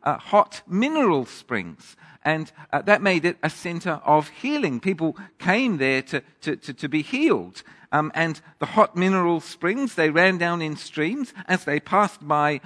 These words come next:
uh, Laodicea, they were by that stage just warm, not hot. Um, and they had a heavy mineral load. They were rich in calcium. And as a result of that, they, uh, were nauseating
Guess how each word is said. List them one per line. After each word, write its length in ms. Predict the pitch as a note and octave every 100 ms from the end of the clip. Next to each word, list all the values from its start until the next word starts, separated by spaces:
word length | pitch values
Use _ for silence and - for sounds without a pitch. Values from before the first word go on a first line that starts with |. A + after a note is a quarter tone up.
| F#3 -
uh, 140 | C3+ -
Laodicea, 800 | D#3+ D3+ C#3+ C3+ - G3+ C#4 B3
they 160 | D#3
were 160 | C#3+ D#3+
by 160 | C3
that 220 | C3 E3+ -
stage 460 | - C#3 D3 C3+ - -
just 320 | - C3 -
warm, 480 | A#2 A#2+ D3 F#2 F2 - _
not 280 | - A2+ -
hot. 480 | - E3 A3 - - _ _ _ _ -
Um, 300 | C3 C3 C3+ -
and 320 | D3 D3 - -
they 140 | D3
had 140 | C#3+ C#3+
a 80 | B2
heavy 340 | F3 E3+ D#3+
mineral 480 | D3+ F3+ F3 D3+ C#3
load. 240 | C#3 A3+
They 100 | E3
were 60 | B2+
rich 280 | D3 D3+ C#3+
in 100 | C3
calcium. 760 | - D#3 D#3 - F#3+ C4+ D#4 -
And 280 | D3+ D3+ - - - -
as 140 | B2
a 60 | C3+
result 340 | B2 D#3 C#3+
of 80 | C#3
that, 380 | F3 G#3+ E3+ D3
they, 340 | - C3+ C3 -
uh, 200 | A#2+ A#2+
were 160 | C#3 B2
nauseating 800 | C3 E3+ D3+ D3+ D#3 D#3+ A3+